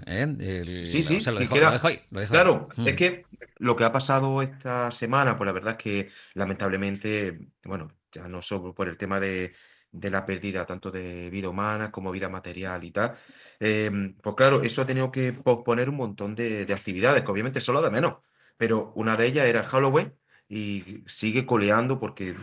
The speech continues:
Speaker 2: claro, había, había muchas cosas que se han tenido que posponer, cancelar, y, y una de ellas, pues, ser Halloween, pues bueno, sigue saliendo noticias que están, se están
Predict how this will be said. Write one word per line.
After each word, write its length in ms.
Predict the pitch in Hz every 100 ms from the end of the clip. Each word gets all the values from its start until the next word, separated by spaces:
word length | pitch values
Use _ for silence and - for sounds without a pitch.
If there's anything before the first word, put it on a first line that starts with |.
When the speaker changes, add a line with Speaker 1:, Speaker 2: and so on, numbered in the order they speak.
| 127 - _
Speaker 2:
claro, 280 | 110 131 110
había, 320 | 95 101 101
había 320 | 98 98 95 95
muchas 240 | 101 98
cosas 220 | 113 110
que 60 | 98
se 120 | -
han 80 | 92
tenido 180 | 90 87
que 100 | 87
posponer, 520 | 87 - 101 123 123
cancelar, 440 | 104 - 101 120 - - - - _
y, 520 | - 107 98 92 90 90 -
y 60 | 104
una 140 | 104
de 80 | 98
ellas, 180 | 101 117
pues, 160 | 90 -
ser 120 | 101
Halloween, 380 | 117 117 120 147
pues 100 | 135
bueno, 160 | 95 92
sigue 220 | - 98
saliendo 320 | 98 98 95 95
noticias 460 | 90 120 113 123
que 220 | - 101
están, 460 | 90 - 95 90 87
se 140 | -
están 460 | 90 95 90 90 85